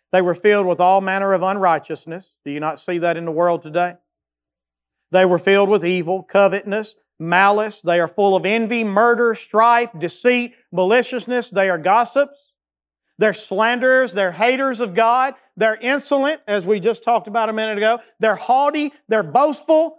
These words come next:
They are inventors of evil things." And then let's get, let's just zone in on this last one for a minute. <laughs> "They are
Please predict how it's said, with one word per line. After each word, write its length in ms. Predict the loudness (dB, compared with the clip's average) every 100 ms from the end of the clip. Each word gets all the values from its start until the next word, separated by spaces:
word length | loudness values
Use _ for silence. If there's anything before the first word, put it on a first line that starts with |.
| _ -2
They 200 | 0 2
are 180 | 2
inventors 680 | 0 -8 -4 0 2 0 0
of 160 | -2 -2
evil 420 | 0 2 2 0
things." 520 | 0 0 0 -2 -4
And 100 | -4
then 120 | -4
let's 220 | -2 -2 -2
get, 220 | -6 -2
let's 180 | -2 -2
just 220 | -8 -8 _ -8
zone 380 | 0 2 2 0
in 240 | 0 0
on 120 | 0
this 180 | 0 0
last 300 | 2 0 -2
one 120 | -8
for 160 | -4 -4
a 40 |
minute. 300 | -2 -4 -6 _ _ -20
<laughs> 80 | -20 _ _ _ _ _ _ _ _ -2
"They 200 | 0 2
are 340 | 2 0 -4